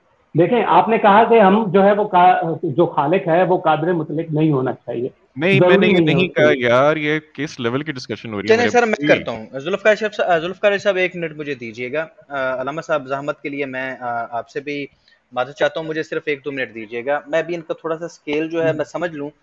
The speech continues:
Speaker 3: कि वो scale क्या है, या मैं इन्हें समझा दूँ कि जो मैं समझाऊँ।
Speaker 2: जी, जी।
Speaker 3: स्केप्टिक मेरे भाई,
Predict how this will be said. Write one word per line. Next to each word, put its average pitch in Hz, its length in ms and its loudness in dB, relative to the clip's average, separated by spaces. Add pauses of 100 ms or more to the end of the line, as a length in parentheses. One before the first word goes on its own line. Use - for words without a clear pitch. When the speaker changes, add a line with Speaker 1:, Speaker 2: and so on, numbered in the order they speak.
(260)
Speaker 3:
कि 156 60 -10
वो 151 120 -6
scale 139 420 -4
क्या 135 100 -2
है, 131 80 -2
या 165 100 0
मैं 160 160 -2
इन्हें 170 120 -2
समझा 131 400 -2
दूँ 143 160 -10
कि 139 120 -14
जो 131 120 -8
मैं 135 100 -6
समझाऊँ। 110 360 -10
Speaker 2:
जी, - 440 -20
जी। - 340 -20
Speaker 3:
स्केप्टिक 185 480 -2
मेरे 170 180 2
भाई, 151 340 0